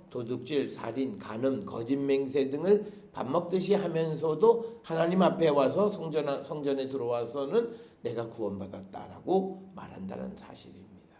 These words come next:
오늘 이 모습은 오늘을 살아가는 그리스도인들에게도 매우 직접적으로 연결되어져 있는 그런 말씀이 되겠습니다.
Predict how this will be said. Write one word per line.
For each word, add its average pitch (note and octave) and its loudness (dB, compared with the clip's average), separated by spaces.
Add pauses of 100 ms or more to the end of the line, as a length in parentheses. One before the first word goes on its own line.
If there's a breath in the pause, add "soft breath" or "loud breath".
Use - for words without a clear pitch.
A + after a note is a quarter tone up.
(760 soft breath)
오늘 D#3+ 8
이 E3 6
모습은 C#3 6
오늘을 E3+ 10
살아가는 D3 6
그리스도인들에게도 B2 0 (160)
매우 D3 6
직접적으로 D#3 0 (220)
연결되어져 A#2 4
있는 C3+ -4
그런 A2 -8
말씀이 G#2 -10
되겠습니다. - -14